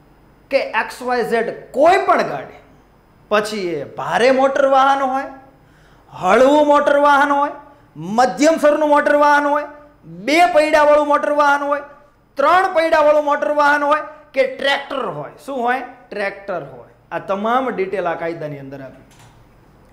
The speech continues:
જે વાહન લ્યો છો એ વાહનની નોંધણી સંદર્ભેની વાત આપી. આપણે આર સી બુક આપે ને આર ટી ઓ વાળા, આર સી બુક,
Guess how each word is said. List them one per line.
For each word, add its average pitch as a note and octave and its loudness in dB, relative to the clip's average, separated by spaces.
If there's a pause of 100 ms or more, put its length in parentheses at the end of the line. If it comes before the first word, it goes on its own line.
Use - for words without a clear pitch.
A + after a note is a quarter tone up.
(360)
જે F3 2 (140)
વાહન E4+ 4
લ્યો D#4+ 4 (100)
છો C#4+ 0 (160)
એ D4+ 2
વાહનની D#4+ 2
નોંધણી D4+ 2
સંદર્ભેની E4 0
વાત C4 2
આપી. A3 -2
આપણે A3 -2
આર C4 4
સી D4+ -8
બુક C#4+ -8
આપે C#4+ -4
ને G4+ -10
આર A3+ -2
ટી G#3 -8
ઓ C#3+ -8
વાળા, A2 -16 (140)
આર A3 0
સી A#3 -12
બુક, C#3 -18